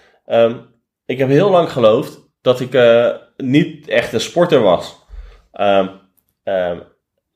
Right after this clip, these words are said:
wat, zeg maar, dus betekende dat ik heel vaak wilde gaan beginnen met sporten. Ergens aan wilde gaan beginnen. Ehm, dat ik ook lekker enthousiast begon. En dat ik heel snel weer af te, haakte. En als ik dan een beetje terugdenk.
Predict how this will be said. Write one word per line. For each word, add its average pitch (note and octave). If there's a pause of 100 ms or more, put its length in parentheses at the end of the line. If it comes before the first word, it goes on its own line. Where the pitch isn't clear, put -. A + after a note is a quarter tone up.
(720)
wat, A2+
zeg A#2
maar, G#2
dus -
betekende B2+
dat F#2+
ik G2
heel C3+
vaak F#2+ (260)
wilde B2
gaan A#2
beginnen D3+
met D3
sporten. D3 (160)
Ergens -
aan A2+
wilde A2
gaan A2+
beginnen. D3+ (380)
Ehm, F2 (420)
dat -
ik A#2
ook A#2
lekker A2
enthousiast C3+
begon. D3 (260)
En G#2+
dat A2
ik G2+
heel A2+
snel G#2+
weer G2+
af - (220)
te, F#2+
haakte. E2+ (440)
En D3
als A#2
ik D3
dan D#3+
een D#3
beetje D3
terugdenk. G#2